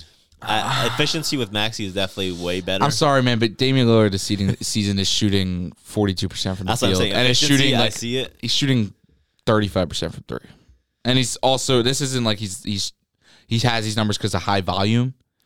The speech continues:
Speaker 2: He's still only averaging, like, twenty-five points a game. I, I, I
Speaker 1: I think
Speaker 2: can't
Speaker 1: it's
Speaker 2: get
Speaker 1: the assist
Speaker 2: behind that.
Speaker 1: numbers, too.
Speaker 2: Maxey, Maxey, I think averages, does Maxey average more assists? I'll check this, but he,
Speaker 1: I'm
Speaker 2: he
Speaker 1: pretty
Speaker 2: definitely
Speaker 1: sure
Speaker 2: averages,
Speaker 1: Dame is eight.
Speaker 2: he averages more points on better efficiency.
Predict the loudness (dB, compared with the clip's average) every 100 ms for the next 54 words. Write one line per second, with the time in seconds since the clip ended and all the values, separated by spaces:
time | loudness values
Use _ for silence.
0 | _ _ _ _ -2 -2 -4 -10 -2 2
1 | 2 2 0 -2 -4 -10 -12 -12 -12 -16
2 | -14 -16 -16 -18 -20 -20 -20 _ -14 -10
3 | -8 -8 -10 -10 -10 -6 -2 0 2 2
4 | 2 0 0 0 -2 -4 -4 -6 -4 -6
5 | -6 -8 -2 -2 -2 -4 -4 0 0 0
6 | -2 0 0 0 -4 -2 -2 0 0 -2
7 | -4 -4 -4 -8 -10 -10 -6 -2 -2 -2
8 | -2 -2 -2 -4 -6 -6 -6 -2 -2 0
9 | -2 0 -4 0 2 4 4 4 2 2
10 | 2 2 2 0 -2 -10 -12 -12 -4 0
11 | 2 4 2 2 4 2 0 -2 -2 -4
12 | -4 -4 -2 -4 -6 -6 -8 -8 -8 -8